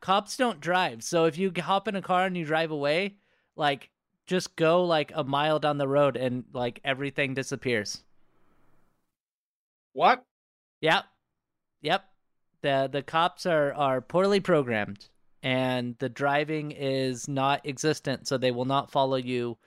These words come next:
Speaker 1: while in a vehicle. It's, uh,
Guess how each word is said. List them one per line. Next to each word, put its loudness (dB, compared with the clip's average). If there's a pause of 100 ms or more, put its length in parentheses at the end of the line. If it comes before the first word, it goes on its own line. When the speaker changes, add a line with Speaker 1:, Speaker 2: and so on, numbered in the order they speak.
(220)
Speaker 1:
while 0
in -4
a -6
vehicle. -2 (2750)
It's, -2
uh, 4